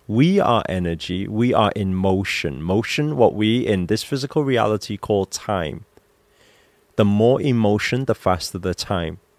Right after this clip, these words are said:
So it will move that way. Now, when it comes to, um, this is the difference now. Everybody is moving from parallel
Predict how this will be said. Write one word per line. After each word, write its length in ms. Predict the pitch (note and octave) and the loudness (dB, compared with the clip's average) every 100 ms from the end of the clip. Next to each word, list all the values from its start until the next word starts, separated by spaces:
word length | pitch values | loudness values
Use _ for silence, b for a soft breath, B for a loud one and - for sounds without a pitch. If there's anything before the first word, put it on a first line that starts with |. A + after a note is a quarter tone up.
| _ | _
So 320 | - C3 B2 - b b b b _ | -4 0 0 -2 b b b b _
it 120 | - D3+ | 4 6
will 140 | D3+ C3 | 8 6
move 520 | B2+ C#3+ F3 F#3+ C#3 | 6 6 6 6 4
that 220 | C3 C#2 | 4 4
way. 220 | F2 D#2 - _ _ _ _ B B B B B B B _ - | 0 0 -4 _ _ _ _ B B B B B B B _ 4
Now, 340 | C3+ G#2 E2 - _ _ _ _ _ _ _ _ _ _ _ _ | 6 6 2 -6 _ _ _ _ _ _ _ _ _ _ _ _
when 260 | A#2+ B2 D#3 | 6 8 6
it 120 | E3+ | 4
comes 360 | F#3+ F#3 E3+ - | 2 2 0 0
to, 480 | D#3 B2 A#2 G#2+ - - _ _ _ _ _ _ _ _ _ _ _ - | 2 4 4 2 -2 -12 _ _ _ _ _ _ _ _ _ _ _ -4
um, 580 | A2+ G#2 F#2+ F#2 F#2 - _ _ _ _ - | 0 2 2 0 -2 -4 _ _ _ _ 2
this 260 | E3 E3 | 6 6
is 120 | G#3 | 4
the 120 | - E3+ | 4 4
difference 400 | B2 - G2+ - | 2 0 -6 -4
now. 180 | - - _ _ _ _ _ _ _ _ _ _ | -8 -12 _ _ _ _ _ _ _ _ _ _
Everybody 840 | C#3 D3 F#3 G#3+ F3+ B2 G#2+ G2+ F#2 | 6 8 6 4 6 6 4 2 0
is 280 | - B2+ A2 | 4 4 4
moving 580 | C#3 D3+ F#3 - G2 F#2+ | 4 4 4 2 0 -2
from 260 | - G#2+ F#2+ | 2 2 2
parallel 840 | - - C#3 D3 D#3 C#3+ C#3 B2+ | -2 2 4 4 4 6 6 4